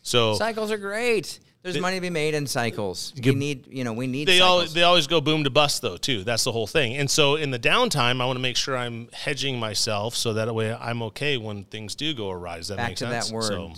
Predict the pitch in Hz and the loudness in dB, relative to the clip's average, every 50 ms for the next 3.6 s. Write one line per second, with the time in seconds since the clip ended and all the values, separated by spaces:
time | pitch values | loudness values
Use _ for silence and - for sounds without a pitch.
0 | 82 _ - 104 95 107 107 98 - 101 101 98 - 113 104 104 101 - 95 90 | -18 _ -14 -12 -10 -10 -10 -10 -10 -12 -12 -14 -12 -10 -10 -10 -10 -10 -12 -14
1 | - _ _ _ - - 113 101 104 170 160 156 156 151 131 - - _ _ _ | -18 _ _ _ -12 -8 -6 -4 0 2 4 4 4 2 0 -2 -10 _ _ _
2 | _ _ - 139 131 - - 165 160 151 151 143 135 135 127 127 110 - 123 117 | _ _ -12 -12 -10 -6 -2 0 0 2 2 2 2 2 2 0 0 0 -2 -2
3 | 104 - 123 123 117 113 110 110 107 104 - | -2 -2 -2 -2 0 0 0 -2 -2 -4 -8